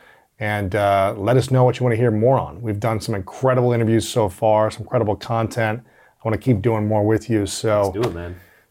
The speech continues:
Speaker 1: Jaspreet, this is inspiring, teaching people how to, the wa-, the wealth formula, I love teaching people how to get into the mindset of being able to retire at some point in their life if they want to.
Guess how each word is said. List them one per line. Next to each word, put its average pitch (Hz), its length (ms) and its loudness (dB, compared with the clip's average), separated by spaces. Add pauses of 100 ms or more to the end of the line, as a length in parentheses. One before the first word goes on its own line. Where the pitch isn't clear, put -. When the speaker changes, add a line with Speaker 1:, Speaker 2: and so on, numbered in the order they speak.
Speaker 1:
Jaspreet, 127 360 2
this 127 220 2
is 117 120 4
inspiring, 135 1000 2
teaching 131 300 2
people 123 300 2
how 120 240 2
to, 117 320 0
the 113 140 0
wa-, 131 360 4
the 123 100 2
wealth 139 400 2
formula, 135 480 6
I 120 80 2
love 131 400 4
teaching 120 280 -2
people 113 220 0
how 123 240 2
to 123 220 0
get 123 160 2
into 113 140 0
the 110 60 2
mindset 113 540 0
of 107 320 0 (340)
being 113 260 0
able 120 260 4
to 120 60 2
retire 120 680 2
at 113 120 -8
some 117 220 -2
point 117 220 -4
in 113 60 -4
their 110 100 -4
life 107 340 0
if - 60 -20
they 113 100 -4
want 107 300 -4
to. 107 340 -2